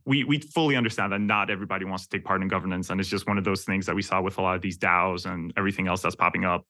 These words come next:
Well, how do you actually incentivize people to take part in governance? And we spent probably the better part of the last year just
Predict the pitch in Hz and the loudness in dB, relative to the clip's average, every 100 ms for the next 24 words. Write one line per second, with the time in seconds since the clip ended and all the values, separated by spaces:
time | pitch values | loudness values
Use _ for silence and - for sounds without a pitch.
0 | - 95 - 107 104 98 95 104 - 101 | -4 -2 2 0 0 2 2 0 -2 -4
1 | 85 - 95 - 85 101 - 98 - 92 | -4 -6 -6 0 -2 0 -4 -4 -4 -4
2 | - 90 95 95 92 90 95 95 82 98 | 0 0 0 -2 -2 -4 -4 -4 -6 -8
3 | _ _ _ - 113 - 98 - - - | _ _ _ -6 -4 0 0 -2 -6 0
4 | 104 104 98 92 101 98 98 85 92 87 | 2 2 0 0 0 0 0 0 0 0
5 | 92 95 95 90 90 - | 0 0 -2 -2 -6 -8